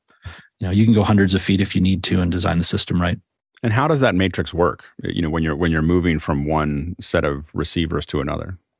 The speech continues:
Speaker 1: Sure. So you're, you're setting up these zones, and you've got a transition area where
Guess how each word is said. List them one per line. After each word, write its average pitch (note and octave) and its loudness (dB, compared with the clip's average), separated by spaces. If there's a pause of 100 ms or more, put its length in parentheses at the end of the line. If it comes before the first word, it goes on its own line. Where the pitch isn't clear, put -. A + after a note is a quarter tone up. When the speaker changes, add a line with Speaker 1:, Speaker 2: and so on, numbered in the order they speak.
(180)
Speaker 1:
Sure. A2+ 2
So A#2 2
you're, G#2+ 4
you're A#2 4
setting D3+ 4
up C#3+ -2
these A#2+ 4
zones, A#2 4 (140)
and G2+ 2 (120)
you've A#2 0 (300)
got B2 2
a A2+ 2
transition A#2+ 4
area C#3 2
where G#2 2